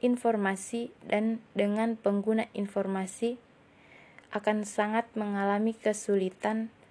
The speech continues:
pada saat mencari informasi atau data-data yang ingin, yang diperlukan oleh pengguna informasi tersebut.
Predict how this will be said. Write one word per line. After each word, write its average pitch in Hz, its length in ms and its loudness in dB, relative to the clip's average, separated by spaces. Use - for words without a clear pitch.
pada 208 320 6
saat 220 320 4
mencari 208 720 4
informasi 202 800 0
atau 214 320 2
data-data 202 640 2
yang 202 400 -2
ingin, 208 400 0
yang 220 380 6
diperlukan 190 840 0
oleh 202 400 2
pengguna 196 320 2
informasi 185 560 -4
tersebut. 180 460 -6